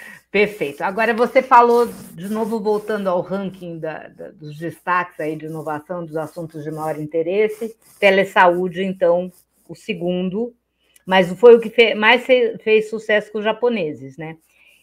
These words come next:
E aí eu queria que você contasse um pouco, e, e, enfim, telesaúde não é uma realidade só brasileira, né? É uma realidade global, mas se no Brasil há algo especial em relação a isso,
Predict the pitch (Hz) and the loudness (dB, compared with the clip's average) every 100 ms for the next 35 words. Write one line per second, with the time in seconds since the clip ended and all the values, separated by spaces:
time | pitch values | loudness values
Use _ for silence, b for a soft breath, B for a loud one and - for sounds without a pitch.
0 | b 196 208 240 - 254 254 247 247 254 | b 0 4 4 4 4 4 4 -4 -2
1 | 269 240 240 220 214 214 190 - 247 262 | -6 -4 0 0 -2 -10 -12 -2 4 4
2 | 254 - 185 _ _ _ _ _ _ _ | 2 -8 -18 _ _ _ _ _ _ _
3 | _ _ 226 233 208 226 220 214 202 - | _ _ -10 -8 -8 -8 -6 -6 -8 -10
4 | - _ - 160 185 160 147 _ - 175 | -14 _ -20 -16 -14 -14 -16 _ -6 -4
5 | 180 190 190 190 196 196 214 214 185 185 | -4 -6 -6 -6 -4 -2 0 0 0 0
6 | 185 170 170 - 180 156 165 170 233 190 | -2 -2 -4 -4 -10 -6 -6 -6 -4 0
7 | 220 262 233 165 190 190 151 156 156 165 | 2 2 -2 -4 -8 -8 -10 -10 -10 -10
8 | 160 156 160 165 160 180 175 185 214 220 | -10 -12 -12 -12 -10 -10 -8 -6 -4 -4
9 | 214 - 226 226 240 220 185 202 247 214 | -8 -8 -6 -2 2 2 0 -4 -2 0
10 | 190 208 208 190 190 185 185 175 170 170 | 2 0 -4 -8 -12 -14 -12 -8 -8 -8
11 | 170 160 160 170 170 202 - | -10 -12 -12 -14 -16 -16 -18